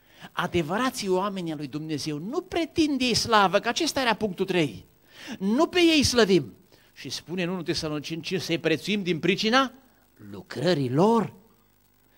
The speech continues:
Dacă nu prețuiești pe un om, nu ți se deschide credința să crezi că prin el Dumnezeu face ceva. Dacă nu prețuiești un predicator, Dumnezeu nu-ți va vorbi prin el. Dacă spui, „A, ce poate să spună ăsta?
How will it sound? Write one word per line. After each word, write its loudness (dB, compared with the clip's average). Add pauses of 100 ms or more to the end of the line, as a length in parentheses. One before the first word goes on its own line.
(480)
Dacă 4
nu 2
prețuiești 0
pe -4
un 2
om, 2 (460)
nu -8
ți -12
se -6
deschide -4
credința -2
să -8
crezi -2
că -2
prin -2
el 2
Dumnezeu -2
face 0
ceva. -4 (960)
Dacă 2
nu -2
prețuiești -2
un -6
predicator, 2
Dumnezeu 0
nu-ți -4
va 6
vorbi 4
prin -4
el. -6 (460)
Dacă -8
spui, -8 (160)
„A, -2
ce -2
poate -4
să -12
spună -8
ăsta? -12